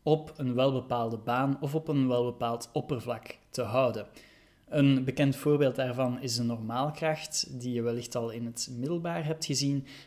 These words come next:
Eh, normaalkracht zorgt ervoor dat een blok op de tafel blijft liggen,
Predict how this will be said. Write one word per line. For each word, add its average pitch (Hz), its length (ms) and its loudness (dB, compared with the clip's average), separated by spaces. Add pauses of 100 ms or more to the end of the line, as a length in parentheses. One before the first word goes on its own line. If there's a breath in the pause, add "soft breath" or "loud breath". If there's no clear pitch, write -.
Eh, 127 180 0
normaalkracht 135 800 0
zorgt 147 420 -2
ervoor 127 420 -4 (260 loud breath)
dat 131 340 0
een 120 160 0
blok 135 400 -2
op 151 180 0
de 127 140 -10
tafel 180 380 0
blijft 120 360 -2
liggen, 147 260 -2